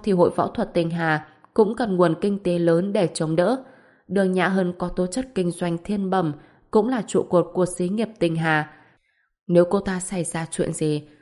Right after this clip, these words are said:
e là con đường tiền tài cũng sẽ đứt mất. Tin thời sự cho biết, trước mắt Đường Nhã Hân vẫn đang bị bắt giam, không có tin tức gì mới nhất. Tin tức Lý Thanh Lôi gửi đến nói rằng đã đến chính phủ của Canada,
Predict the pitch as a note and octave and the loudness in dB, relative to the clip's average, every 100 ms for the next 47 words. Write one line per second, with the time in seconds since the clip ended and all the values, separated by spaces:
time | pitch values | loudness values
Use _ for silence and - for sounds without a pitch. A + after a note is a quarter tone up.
0 | _ - F#3+ F#3 E3 D3+ C#3+ _ G#3 G3+ | _ -6 -4 -2 -4 -4 -8 _ -2 0
1 | F#3 D#3+ E3 D#3 D#3 D#3 D3 - F3 - | 0 0 -2 -4 -4 -6 -4 -2 -2 -2
2 | F3+ G3+ A#3 G#3 A#3+ - - _ _ _ | -2 -2 0 0 -2 -6 -20 _ _ _
3 | _ _ - A#3+ G#3+ - - - - E3+ | _ _ -2 0 0 -2 0 -2 -2 -8
4 | E3 G3+ A#3+ - _ _ - B3+ B3 C4 | -4 -4 -4 -12 _ _ -4 -2 -2 -4
5 | - F3+ F3 D#3+ D#3+ E3+ E3 D#3+ F3 G3 | -2 2 4 2 0 0 0 0 -2 -2
6 | G3+ F#3 - G#3 G#3+ - E3 E3 - - | -2 0 0 -2 -4 -2 0 0 -4 -16
7 | - _ - A3+ A3 F3+ G#3 G3+ A3+ A#3+ | -20 _ -2 0 0 -2 0 0 0 -2
8 | F#3+ D#3 D#3 D#3+ F3 B3+ - - _ _ | -2 0 2 2 2 0 -4 -20 _ _
9 | _ - A3+ A3 B3+ E3+ E3+ G3 F3 E3+ | _ -2 0 0 2 2 2 -2 2 2
10 | E3 F#3 E3+ D#3 D#3 D#3+ D#3+ E3 G3 F3 | 2 2 0 0 -2 -4 -4 -4 -4 -4
11 | D3 - _ - F#3+ F#3 F#3 F#3 F#3+ F#3+ | -6 -14 _ -4 0 2 0 0 -4 -2
12 | A#3 F3+ - F3 F3+ E3 D#3 D#3 D#3+ D#3+ | 0 0 2 0 -2 -4 -4 -2 -2 -2